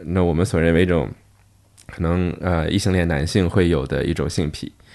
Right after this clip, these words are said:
但问题是，并不是每个人都有这样的一种情欲，每个人都想要这样表达，或者是这样的观看对于很多人来说甚至是有冒犯性的。那所以我们需要做到的就是透过这些视觉的东西，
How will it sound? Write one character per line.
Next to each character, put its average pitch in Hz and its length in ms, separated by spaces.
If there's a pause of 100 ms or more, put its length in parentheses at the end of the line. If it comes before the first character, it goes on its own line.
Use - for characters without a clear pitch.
(400)
但 147 120
问 190 120
题 127 140
是， 123 220
并 139 200
不 113 60
是 120 180
每 104 160
个 - 120
人 95 440
都 147 160
有 - 120
这 - 140
样 90 180
的 80 120
一 82 40
种 80 160
情 73 300
欲， 82 140
每 78 120
个 69 60
人 90 160
都 120 160
想 80 200
要 82 160
这 101 140
样 87 200
表 50 180
达， - 220
或 92 160
者 82 100
是 78 260 (280)
这 - 80
样 127 60
的 110 60
观 113 160
看 113 140
对 113 80
于 - 20
很 80 160
多 87 80
人 95 60
来 90 100
说 98 100
甚 95 200
至 90 100
是 82 400
有 73 120
冒 104 200
犯 65 200
性 - 220
的。 - 100 (800)
那 113 100
所 123 140
以 139 40
我 123 140
们 87 120
需 - 200
要 151 120
做 151 160
到 135 80
的 101 100
就 110 160
是 104 440 (320)
透 151 320
过 90 420
这 - 100
些 92 120
视 - 240
觉 71 140
的 82 100
东 85 260
西， - 300